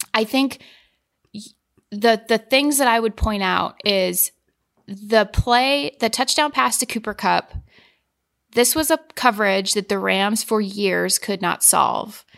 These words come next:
They were in the quarter, quarter half. That's the Vic Fangio, you know, Sean Desai running the same thing. Um, you know, that this was a play that they could not, this was a, a problem they could not solve in years past. I don't know if it was just the quarterback. I don't know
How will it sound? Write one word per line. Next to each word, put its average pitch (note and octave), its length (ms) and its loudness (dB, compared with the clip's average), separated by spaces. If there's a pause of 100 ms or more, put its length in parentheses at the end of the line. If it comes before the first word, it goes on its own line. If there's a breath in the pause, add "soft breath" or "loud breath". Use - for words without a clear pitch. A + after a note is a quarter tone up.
(220 soft breath)
They G3+ 100 0
were G3 60 2
in G3+ 100 2
the G3 60 0
quarter, G#3+ 280 -2
quarter G#3+ 280 -2
half. F#3 480 2
That's - 260 -2
the F#3 100 0
Vic G3 240 -6
Fangio, F#3 840 0
you G3 60 -6
know, F3 100 -4
Sean F3+ 300 0
Desai F3+ 360 0
running F3 260 -4
the F3 60 -4
same F3 280 -2
thing. F3 500 -4 (360 loud breath)
Um, F#3 560 0 (220)
you G3 140 -6
know, F#3 240 -2 (160)
that G#3+ 220 2
this G#3+ 320 0
was C#4 240 0
a B3 80 -2
play G#3+ 280 0
that G3 140 -4
they F#3 160 -2
could F#3 160 -8
not, F3 240 -2
this G3+ 180 0
was A3+ 140 -4
a, A3 140 2
a G#3+ 40 -2
problem G3+ 440 2
they F#3+ 100 -2
could F#3+ 180 -8
not F3 220 -2
solve - 400 0
in G3 140 -4
years F3+ 180 -6
past. - 380 -4
I A3+ 80 4
don't C4+ 180 2
know A#3+ 240 4
if - 180 -2
it G#3 140 -2
was G3 160 -2
just - 240 -2
the - 60 -10
quarterback. B3+ 640 2
I G#3+ 100 2
don't A3 160 0
know G3 320 -2